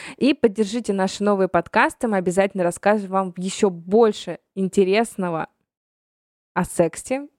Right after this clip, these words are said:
и о отношениях мужчины и женщины. Всем спасибо огромное, спасибо большое, Вова, за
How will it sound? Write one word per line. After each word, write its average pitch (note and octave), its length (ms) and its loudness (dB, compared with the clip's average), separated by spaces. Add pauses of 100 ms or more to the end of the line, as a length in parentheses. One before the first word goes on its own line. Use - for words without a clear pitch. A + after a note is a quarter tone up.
и D4+ 260 0 (100)
о A3+ 380 2 (480)
отношениях G3 800 -2 (120)
мужчины F#3+ 600 -4
и G#3 60 2
женщины. F3+ 480 -4 (680)
Всем C#4 280 2
спасибо B3+ 460 2
огромное, A3+ 460 0
спасибо A3+ 380 0
большое, G#3+ 420 2
Вова, G3 520 2
за F#3 220 -4